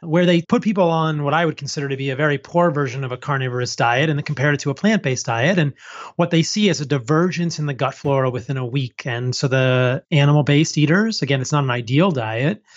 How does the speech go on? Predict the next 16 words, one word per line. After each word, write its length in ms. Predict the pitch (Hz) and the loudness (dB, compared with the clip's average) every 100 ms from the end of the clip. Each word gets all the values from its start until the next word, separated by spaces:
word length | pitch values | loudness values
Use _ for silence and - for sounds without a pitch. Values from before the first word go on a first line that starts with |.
| - - - | -20 -20 -2
The 120 | 165 | 2
animal-based 420 | 180 190 165 170 165 | 4 4 2 -2 -4
eaters 240 | 156 156 | -4 -2
had 160 | 156 139 | -4 -2
more 640 | 135 147 147 147 143 139 - | -4 -2 0 2 0 -2 -2
bile 260 | 151 151 | 0 2
acid 320 | 139 135 - 127 | 0 -2 -6 -12
tolerant 500 | - 196 202 196 190 | -2 2 2 0 -2
organisms 540 | 170 160 160 147 139 | -4 -2 -4 -4 -6
and 100 | 131 | -4
more 220 | 131 143 | -2 -2
organisms 560 | 143 135 135 127 131 - | -2 -4 -4 -4 -6 -8
to 80 | - | -6
ferment 400 | 135 131 131 127 | -2 0 0 -2
fat 480 | - 131 131 127 | -2 0 2 0
and 300 | 151 117 117 | -2 -10 -12